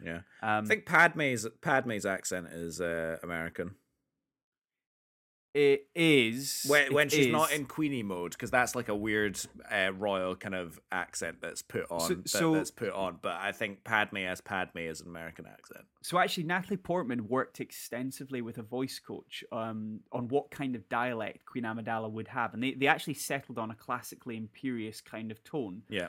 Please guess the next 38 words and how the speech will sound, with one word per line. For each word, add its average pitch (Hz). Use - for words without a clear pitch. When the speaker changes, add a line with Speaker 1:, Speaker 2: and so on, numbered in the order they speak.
Speaker 2:
So 131
the 127
kind, 135
so 127
it 131
was 131
basically 147
modeled 127
on 117
Katharine 127
Hepburn, 160
her 156
accent, 165
Speaker 1:
Yeah. 104
Speaker 2:
or 120
Laura, 127
uh, 117
Laura 120
Bacall 123
or 101
Bacall, 120
but, 135
but, 143
but, 139
um, 135
they, 143
they 151
would 151
have 127
used 123
sort -
of -
some 131
stuff -
that 113
Laura 113
Hepburn, -
um, 107